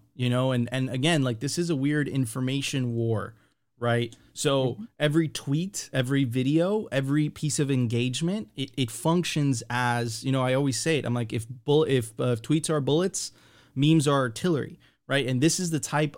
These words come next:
Speaker 1: of war that we're fighting f-, that we're fighting, and it's, it's basically narrative trench warfare, winning over hearts and minds, and telling 'em, "Hey, man, it's freedom," you know?
Speaker 2: And I just want to, you know, one last shout out to Ellie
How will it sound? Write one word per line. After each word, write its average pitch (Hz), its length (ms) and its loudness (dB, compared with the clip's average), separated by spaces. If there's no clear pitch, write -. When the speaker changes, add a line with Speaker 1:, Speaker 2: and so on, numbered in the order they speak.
Speaker 1:
of 120 300 -2
war 185 240 2
that 131 140 2
we're 123 120 -2
fighting 170 360 2
f-, - 200 -8
that 127 120 0
we're 117 120 0
fighting, 131 600 0
and 139 120 -2
it's, - 260 -4
it's 117 160 -4
basically 151 580 0
narrative 160 500 0
trench 147 360 -4
warfare, 123 720 -2
winning 160 520 0
over 135 420 0
hearts 139 440 -2
and 139 100 0
minds, 113 600 -2
and 120 140 0
telling 139 320 4
'em, 104 200 2
"Hey, 127 180 0
man, 110 340 2
it's - 80 -16
freedom," 139 460 4
you 120 100 0
know? 120 160 4
Speaker 2:
And 156 80 6
I 156 80 8
just 180 220 -8
want 175 180 6
to, 156 260 2
you 139 160 2
know, 135 80 4
one 147 280 4
last 139 260 4
shout 135 320 2
out 127 180 0
to 147 160 -6
Ellie 131 460 0